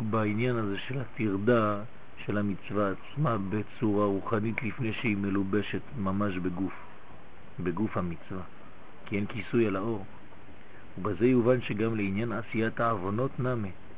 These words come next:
יותר מציל תיעוד טרדה דמצווה ממצווה עצמה. כי המצוות הן עשה, הן רמח, כנגד רמח איברי אדם. כל מצווה היא כנגד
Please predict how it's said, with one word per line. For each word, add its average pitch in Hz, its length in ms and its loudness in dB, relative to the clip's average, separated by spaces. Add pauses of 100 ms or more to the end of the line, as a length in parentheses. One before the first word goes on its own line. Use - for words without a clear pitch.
(420)
יותר 135 600 8 (580)
מציל 113 540 2
תיעוד 127 440 8 (100)
טרדה 113 420 6
דמצווה 123 600 4 (680)
ממצווה 95 540 2
עצמה. 101 320 0 (1300)
כי 101 120 2
המצוות 113 640 4 (760)
הן 117 220 2 (220)
עשה, 117 500 4 (320)
הן 117 200 2
רמח, 101 500 2 (600)
כנגד 107 360 2
רמח 107 380 4
איברי 104 340 2
אדם. 104 220 0 (720)
כל 135 180 8
מצווה 107 400 2
היא 104 160 4
כנגד 104 420 2